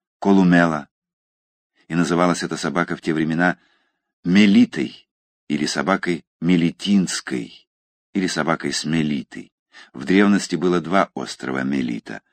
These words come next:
На одном жила эта собака, там ее разводили, на другом этих собачек не было. Когда решили упорядочить географические названия,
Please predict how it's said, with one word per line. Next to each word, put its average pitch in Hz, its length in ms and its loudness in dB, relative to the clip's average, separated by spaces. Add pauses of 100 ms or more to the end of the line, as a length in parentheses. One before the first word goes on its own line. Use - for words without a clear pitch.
(360)
На 85 200 4
одном 87 360 0
жила 85 320 0
эта 82 240 -8
собака, 117 560 -4 (280)
там 64 180 -6
ее 62 120 -6
разводили, 69 640 -2 (300)
на 90 100 -2
другом 101 340 2
этих 117 260 -4
собачек 113 440 -4
не 85 220 2
было. 80 360 -4 (360)
Когда 98 280 0
решили 104 480 2
упорядочить 113 720 -2
географические 69 760 -6
названия, 60 540 -8